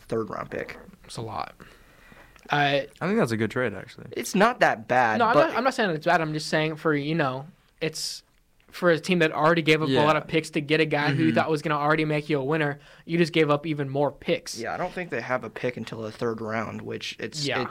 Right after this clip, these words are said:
Speaker 1: for
Speaker 3: That's
Speaker 1: that
Speaker 3: bad.
Speaker 1: defense, it's, uh, my thing about it is, like, I think it's funny that they literally the same day they hired Peyton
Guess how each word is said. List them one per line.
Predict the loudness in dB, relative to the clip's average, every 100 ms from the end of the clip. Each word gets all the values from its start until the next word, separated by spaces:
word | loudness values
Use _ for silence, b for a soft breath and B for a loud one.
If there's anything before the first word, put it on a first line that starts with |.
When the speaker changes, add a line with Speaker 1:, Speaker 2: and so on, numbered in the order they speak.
| -8
Speaker 1:
for | -4
Speaker 3:
That's | 2
Speaker 1:
that | 2 2
Speaker 3:
bad. | 0
Speaker 1:
defense, | -2 -2 -6 -6 -8
it's, | -10 -10 -10
uh, | -10 -10 -12 -16 -16 -18 -20 _ _ b b b b b b
my | 0 2
thing | 2 2 0
about | 0 2 2
it | 0
is, | -4 -6 -6
like, | -6 -4 -6 -12 b b b b b b -2
I | 2
think | 2 0
it's | -4 -6
funny | -2 0 0 -2
that | -2 -2 -2
they | -2 -2 -4 -10
literally | -10 -8 -2 0 2 2 -2
the | -4
same | 0 0 2
day | 2
they | 2 0
hired | 0 -2 -2 -4
Peyton | -6 -8 -6 -8 -8